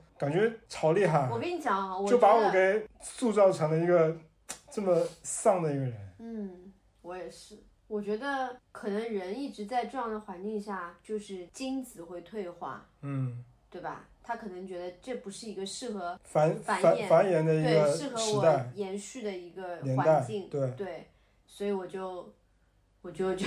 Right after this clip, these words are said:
Speaker 2: 是低调一点。
Speaker 1: 没有啊，你像，你看，呃，虽然我们现在还有吃，还有牛肉啊，蛋白质，但是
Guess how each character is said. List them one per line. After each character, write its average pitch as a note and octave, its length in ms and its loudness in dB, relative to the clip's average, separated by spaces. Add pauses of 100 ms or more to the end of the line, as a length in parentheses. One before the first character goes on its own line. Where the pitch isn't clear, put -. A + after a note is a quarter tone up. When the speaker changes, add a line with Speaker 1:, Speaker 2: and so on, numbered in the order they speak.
(120)
Speaker 2:
是 - 180 -14 (100)
低 G3+ 120 -12
调 F#3+ 260 0
一 F3+ 60 -8
点。 G3+ 200 -16 (920)
Speaker 1:
没 F#3 100 4
有 C4+ 120 10
啊， A#3 80 6
你 G#3 200 -6
像， A#3 240 4 (280)
你 E3+ 100 -2
看， A3 200 6
呃， F#3 360 -10
虽 - 400 0
然 A#3+ 100 8
我 G#3+ 60 6
们 E3+ 100 0
现 G3 80 0
在 F#3 80 8
还 D#3+ 140 4
有 D#3+ 260 4
吃， F3 300 -2
还 D#3 140 0
有 E3+ 60 2
牛 D3+ 200 -4
肉 F#3 180 6
啊， D#3+ 120 6
蛋 F3 180 2
白 C#3 180 2
质， D3 200 -6
但 G#3+ 120 2
是 G3+ 220 -4